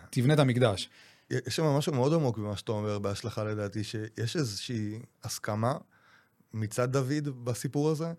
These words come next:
Speaker 2: אה, להיות מצד אחד בעל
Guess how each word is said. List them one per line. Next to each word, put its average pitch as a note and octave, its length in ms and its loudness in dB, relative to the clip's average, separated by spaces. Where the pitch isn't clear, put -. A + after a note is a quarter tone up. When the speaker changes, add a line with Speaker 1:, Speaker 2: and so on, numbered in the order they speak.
Speaker 2:
אה, G#2 60 -4
להיות B2 300 2
מצד C3+ 300 0
אחד B2+ 340 0
בעל A#2+ 800 -2